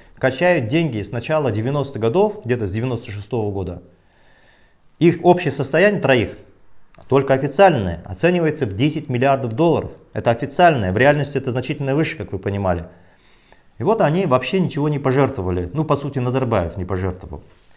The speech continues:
Вот, поэтому, э, первый шаг Токаев сделал. Сегодня я, рассказываю о ситуации с Национальным фондом, показываю, что там денег нет. Первое. Второе, что эти деньги даже и есть,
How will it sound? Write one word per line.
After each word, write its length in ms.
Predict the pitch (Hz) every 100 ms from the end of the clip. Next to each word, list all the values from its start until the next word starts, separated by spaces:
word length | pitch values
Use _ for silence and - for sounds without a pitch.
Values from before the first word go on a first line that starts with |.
| - - - - - - _
Вот, 280 | 135 135 127
поэтому, 520 | 202 220 208 202 - 139
э, 240 | 135 127 -
первый 260 | 185 165
шаг 380 | - 151 139 - - - -
Токаев 400 | 101 127 139 123
сделал. 520 | 110 123 170 180 165 -
Сегодня 460 | - 147 175 147
я, 460 | 123 139 143 110 -
рассказываю 640 | 117 127 - 156 135 117 117
о 40 |
ситуации 840 | 117 127 143 147 147 120 110 101 - - _ _
с 80 | -
Национальным 520 | 123 143 156 147 127
фондом, 320 | 139 127 113
показываю, 560 | 131 127 143 120 113 104
что 180 | -
там 280 | 117 131 117
денег 380 | 98 156 117 -
нет. 360 | 127 131 131 - - - - - - - - - - _ - - -
Первое. 440 | 131 113 117 120 - -
Второе, 400 | - 123 151 165
что 360 | - 143 131 131
эти 160 | 131
деньги 280 | 127 139 135
даже 360 | 117 143 120 123
и 40 |
есть, 420 | 117 147 190 -